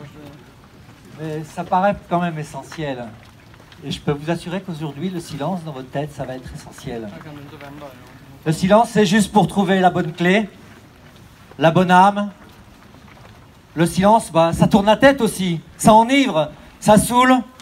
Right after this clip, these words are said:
ça grise, ça délivre. Le silence, c'est ultime pour ne pas tourner en rond, ne pas toucher le fond. Peut-être certains vont toucher le fond, mais il faudra quand même en ressortir de ça.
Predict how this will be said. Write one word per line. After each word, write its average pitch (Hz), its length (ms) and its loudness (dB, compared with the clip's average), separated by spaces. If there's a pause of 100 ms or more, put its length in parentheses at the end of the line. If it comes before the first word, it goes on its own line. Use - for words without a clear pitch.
ça 214 160 4
grise, 233 420 0 (540)
ça 196 180 2
délivre. 226 540 0 (1600)
Le 175 100 4
silence, 220 380 6
c'est - 120 4
ultime 226 420 0
pour 190 420 2 (480)
ne 175 100 4
pas 202 200 6
tourner 196 260 2
en 185 140 6
rond, 220 320 4 (1500)
ne 185 80 6
pas 233 160 6
toucher 233 300 2
le 180 60 -2
fond. 233 340 0 (1160)
Peut-être 247 300 2
certains 220 340 0
vont 180 120 0
toucher 170 260 -2
le 170 60 0
fond, 170 300 0 (360)
mais 147 60 -2
il 151 40 -2
faudra 185 220 -2
quand 196 100 -2
même 190 160 2
en 190 60 2
ressortir 196 500 -6
de 156 80 -4
ça. 143 320 -2